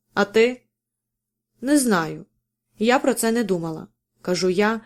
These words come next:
хоча це, звісно, не так. Я збирала інформацію по дрібочках. Малих дітей забирають найпершими,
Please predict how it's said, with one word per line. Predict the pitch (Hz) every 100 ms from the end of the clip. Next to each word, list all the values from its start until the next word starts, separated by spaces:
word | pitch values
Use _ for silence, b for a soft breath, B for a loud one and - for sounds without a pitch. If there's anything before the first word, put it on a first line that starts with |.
| B B B B
хоча | 254 240 311
це, | 311 294
звісно, | 233 247 262 254
не | 247
так. | 240 - - - _ _ _ -
Я | 202 269
збирала | 240 202 208 233 226
інформацію | 196 196 196 196 208 208 202 196 196 b b b -
по | 208
дрібочках. | 196 233 175 - - 160 - _ _ _ _ _ _ _ -
Малих | 220 311 285
дітей | 233 247 277
забирають | 226 202 208 240 254
найпершими, | 262 277 202 170 - 170 165